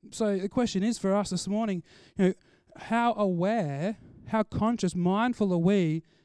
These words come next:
that our God who is bigger than this is actually present with us in this? As we sung just before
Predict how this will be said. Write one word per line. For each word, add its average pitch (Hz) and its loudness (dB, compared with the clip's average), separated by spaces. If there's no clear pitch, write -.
that 190 2
our 202 2
God 196 4
who 202 10
is 175 6
bigger 214 6
than 202 4
this 151 -2
is 196 0
actually 202 -2
present 196 -2
with 170 -2
us 180 -2
in 196 -4
this? - -10
As 170 -4
we 190 0
sung 185 -4
just 175 -6
before 160 -2